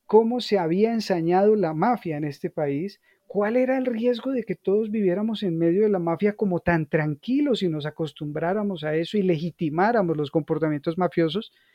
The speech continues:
Eso le costó la vida. Y un detalle más, Pablo Escobar también ordenó volar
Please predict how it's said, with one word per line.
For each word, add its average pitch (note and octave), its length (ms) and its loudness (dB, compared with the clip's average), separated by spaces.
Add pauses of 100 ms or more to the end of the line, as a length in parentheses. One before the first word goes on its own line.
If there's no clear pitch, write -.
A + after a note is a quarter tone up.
(320)
Eso E3+ 200 -2
le D#3+ 100 -2
costó D3 300 -6
la C#3+ 100 -2
vida. C#3+ 200 -4 (260)
Y F3+ 100 6
un G3 80 4
detalle G3 360 8
más, F#3+ 280 0 (800)
Pablo D#3+ 260 2
Escobar D#3+ 360 0
también E3+ 340 -2
ordenó D3+ 520 -2 (340)
volar E3+ 720 -2